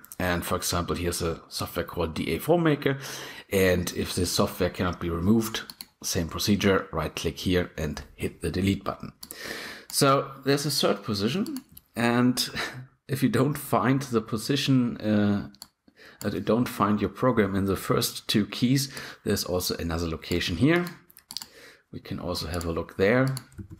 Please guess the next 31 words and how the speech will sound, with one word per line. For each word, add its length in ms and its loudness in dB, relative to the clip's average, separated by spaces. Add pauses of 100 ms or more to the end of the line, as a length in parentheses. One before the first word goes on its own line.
(1000)
And 140 -2
some 300 4
programs 800 2
will, 440 4 (520)
<laughs> 520 -20
um, 300 -6 (120)
will 400 4
reference, 800 2
uh, 300 -2
in 120 0
this 220 2
key 220 -2
here. 300 2
For 140 -4
example, 600 0
OneDrive 640 -4
setup 520 -2
is 280 -2
referenced 680 -8 (160)
here. 320 -2 (580)
And 140 2
well, 240 2
that's 300 0
how 100 2
you 120 4
can 360 0 (200)
get 180 0
rid 200 2
of 240 0
entries 680 0
in 320 0